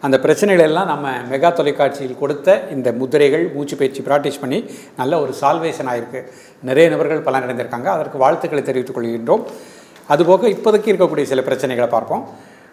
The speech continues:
அதாவது வயிற்று, அதாவது சில பேருக்கு வயிற்றில் வந்து ஒரு உஷ்ணத்தின் காரணமாக அந்த எரிச்சல் இருக்கும்,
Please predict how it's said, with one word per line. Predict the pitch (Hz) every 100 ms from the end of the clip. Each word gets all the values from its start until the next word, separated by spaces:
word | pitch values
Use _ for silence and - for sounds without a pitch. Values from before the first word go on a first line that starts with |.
| _ _ _ -
அதாவது | 156 170 151
வயிற்று, | 135 185 208 202 165 131 135 135
அதாவது | 147 147 135
சில | 139 147
பேருக்கு | 143 160 147
வயிற்றில் | 139 - 151
வந்து | 139 151
ஒரு | 127 120 120 - 156
உஷ்ணத்தின் | 143 196 190 165
காரணமாக | 135 127 123 123 147
அந்த | 120
எரிச்சல் | 123 160 - 151
இருக்கும், | 123 120